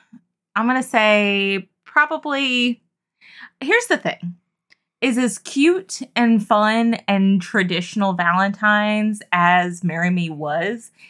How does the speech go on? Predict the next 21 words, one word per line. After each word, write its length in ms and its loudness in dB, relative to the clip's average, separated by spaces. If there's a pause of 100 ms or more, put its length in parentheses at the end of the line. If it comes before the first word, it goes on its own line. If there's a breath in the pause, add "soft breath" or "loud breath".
(160 soft breath)
it 60 -2
is 140 0
not 380 4
a 40 -6
memorable 480 -4
movie. 480 -10 (320)
We 100 -4
watched 380 0
it 80 -2
a 40 2
year 280 4
ago, 340 4
and 160 2
I 180 2 (200)
do 160 2
not 220 4
remember 400 4
much 260 0
about 300 4
it. 180 -6 (600)
Um, 520 2